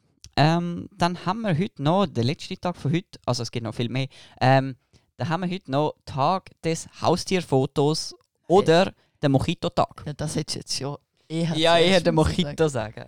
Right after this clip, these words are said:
Speaker 1: Aha.
Speaker 2: Ja.
Speaker 1: Und morgen, der zwölfte Juli, haben wir
Speaker 2: Tag der Papiertüte.
Speaker 1: Das ist
Speaker 2: Also,
Speaker 1: wichtig.
Speaker 2: wer braucht noch Plastiksäcke?
Speaker 1: Ja. Und dann haben wir noch Tag der Iris Heterochromie.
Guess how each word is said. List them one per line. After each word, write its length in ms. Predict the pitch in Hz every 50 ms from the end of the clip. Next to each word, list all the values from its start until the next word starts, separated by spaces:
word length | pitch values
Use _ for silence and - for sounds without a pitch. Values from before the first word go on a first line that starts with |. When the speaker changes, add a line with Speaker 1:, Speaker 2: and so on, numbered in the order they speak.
| 117 _
Speaker 1:
Aha. 300 | - 135 131 120 117 131
Speaker 2:
Ja. 340 | 143 151 151 147 139 139 170 - -
Speaker 1:
Und 320 | 139 143 143 139 - -
morgen, 300 | 127 127 139 160 165 156
der 160 | 131 120 113
zwölfte 600 | - - - - - 127 151 185 233 233 - - 151
Juli, 320 | 143 156 165 170 170 156 -
haben 200 | 143 143 123 117
wir 120 | 131 170 220 - _ _ _ _ _ _ _ _ _ _ _ _ _ _ _ _ _ _ _ _ _ _ _ _
Speaker 2:
Tag 380 | - - - 160 180 - -
der 260 | - 170 - - 185 - - - -
Papiertüte. 1200 | - 165 175 170 - - - 160 190 202 175 - - - 160 170 160 - - 165 151 147 135 143 - - _ _ _ _ _ _ _ _ _ _ _ _ 120
Speaker 1:
Das 200 | - 123 131 156
ist 140 | 160 147 -
Speaker 2:
Also, 80 | - 196
Speaker 1:
wichtig. 160 | 202 - - - -
Speaker 2:
wer 180 | 156 175 196 185
braucht 340 | - - 175 180 185 - -
noch 160 | 180 165 -
Plastiksäcke? 800 | - - - 175 - - - - - - - - - - - 131
Speaker 1:
Ja. 260 | 117 113 107 113 127 - - - _ _ _ _ _ _ _ _ _ - - - _ _ - - - - - - _
Und 220 | - 131 123 120 - _ _
dann 240 | - 151 175 196 - - -
haben 140 | 160 165 185
wir 60 | 175
noch 220 | 156 151 160 - - - -
Tag 440 | - 156 156 180 214 214 - - -
der 200 | 175 185 185 - - -
Iris 520 | 165 196 208 196 202 196 190 170 - - - -
Heterochromie. 1600 | - - 175 185 - _ - - 196 190 180 180 180 180 175 - - - - - 143 135 127 131 127 127 135 147 143 117 110 113